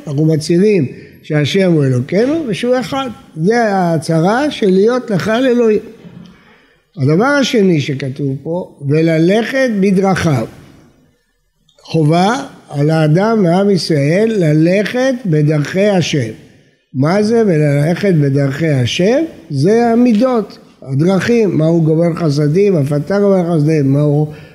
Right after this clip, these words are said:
מבקר חולים, אתה מבקר חולים, הענווה, כל המידות הטובות נכללות בללכת בדרכי השם. יש חובה לקבל את השם אלוקים וללכת בדרכיו. הרמב"ם חותם את המורה נבוכים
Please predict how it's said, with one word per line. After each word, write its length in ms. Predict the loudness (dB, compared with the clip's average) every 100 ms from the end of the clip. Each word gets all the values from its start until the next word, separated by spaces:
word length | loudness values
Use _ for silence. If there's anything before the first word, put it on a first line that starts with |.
| -6
מבקר 320 | -4 -2 -2
חולים, 400 | 0 0 2 2 0
אתה 220 | -2 -4
מבקר 380 | -4 -4 -4 -6
חולים, 440 | -2 -2 0 0 -2
הענווה, 760 | 0 2 2 2 0 0 -2 -6 -8
כל 260 | -2 0
המידות 640 | 2 2 2 2 0 0 0
הטובות 720 | 0 0 0 0 -2 -4 -8
נכללות 760 | -4 -2 0 2 2 2 -2 -6 -8
בללכת 960 | -2 2 2 2 2 2 0 -2 -2 -2
בדרכי 400 | 0 2 0 -2
השם. 380 | -4 -4 -4 -6 -8 -20 -20 -20 -20 _
יש 360 | -2 0 0 -4
חובה 540 | -4 0 2 2 0 -2 -10 -14
לקבל 560 | -12 -4 0 2 2 0
את 120 | 0
השם 360 | -2 -2 0 0
אלוקים 480 | 0 -2 -2 -2 -2 -6 -20 -20 _ -2
וללכת 680 | 0 2 2 0 -2 -2 -2
בדרכיו. 560 | -2 -2 -2 -2 -2 -2
הרמב"ם 520 | -2 0 2 2 2 0
חותם 580 | -2 -2 0 0 2 0
את 120 | -2
המורה 760 | -2 0 0 -4 -2 0 2 2
נבוכים 640 | 0 0 -4 -6 -8 -8